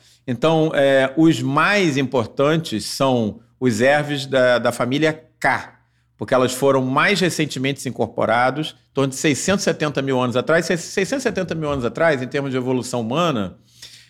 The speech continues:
não existia ainda Homo sapiens, existia o nosso antecessor imediato,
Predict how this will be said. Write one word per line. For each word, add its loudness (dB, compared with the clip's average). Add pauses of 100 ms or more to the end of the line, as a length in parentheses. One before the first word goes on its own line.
não -2
existia 2
ainda 2
Homo 0
sapiens, -2
existia -2
o 2
nosso 0
antecessor 0
imediato, 0